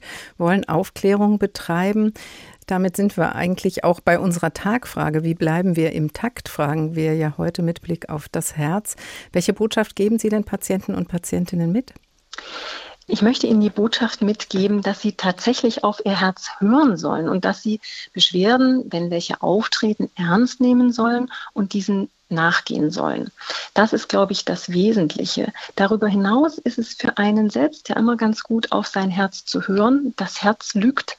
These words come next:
Speaker 2: eigentlich nie.
Speaker 1: Jetzt sind Sie auch Herzchirurgin, Frau Eifert, nicht nur Gendermedizinerin. Wer denn diese Ratschläge beherzigt, sich das also zu Herzen nimmt, äh, und diese Ratschläge befolgt,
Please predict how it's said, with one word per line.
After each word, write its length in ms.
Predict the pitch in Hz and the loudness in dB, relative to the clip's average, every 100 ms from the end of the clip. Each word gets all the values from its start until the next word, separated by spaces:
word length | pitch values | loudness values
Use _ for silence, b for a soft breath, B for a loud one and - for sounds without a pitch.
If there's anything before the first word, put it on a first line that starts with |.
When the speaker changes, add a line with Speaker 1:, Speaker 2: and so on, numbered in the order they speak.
| - | -6
Speaker 2:
eigentlich 480 | - 185 190 185 - | 0 0 0 -2 2
nie. 280 | 190 180 180 _ | 4 4 0 _
Speaker 1:
Jetzt 160 | 165 156 | -6 -2
sind 120 | 202 | -2
Sie 140 | 147 | -2
auch 160 | - - | -6 -4
Herzchirurgin, 960 | 143 185 - - 156 147 196 285 151 | -2 -2 -4 -2 -2 2 2 4 2
Frau 280 | 139 - 139 - | -2 -6 -6 -4
Eifert, 360 | 143 139 143 | -4 -4 -4
nicht 180 | 160 151 | -4 -2
nur 100 | 165 | -2
Gendermedizinerin. 1120 | 156 160 196 208 170 175 170 - 180 208 208 | -2 0 2 4 4 2 -2 0 2 2 2
Wer 160 | 190 185 | 4 4
denn 240 | 196 202 | 6 4
diese 340 | - 220 247 226 | 2 0 2 0
Ratschläge 520 | 208 220 - 220 214 | -2 -2 0 2 2
beherzigt, 1200 | - 170 160 - - 170 202 - 262 285 - - | 0 0 0 -4 -4 -2 -2 -2 -2 -2 -4 -12
sich 340 | 196 208 208 | -10 -6 -8
das 220 | - 196 - | -6 -8 -4
also 240 | 180 196 | -4 -4
zu 220 | 196 202 | -4 -4
Herzen 420 | 175 185 190 - | -2 -2 -4 -2
nimmt, 420 | 202 220 208 - - | 0 0 -2 -8 -12
äh, 300 | - 190 185 | -8 -4 -4
und 240 | 185 185 | -4 -4
diese 180 | 185 180 | -4 -2
Ratschläge 400 | 170 - 190 180 | -4 -4 -2 0
befolgt, 540 | 180 170 170 196 - | -2 -2 0 0 -2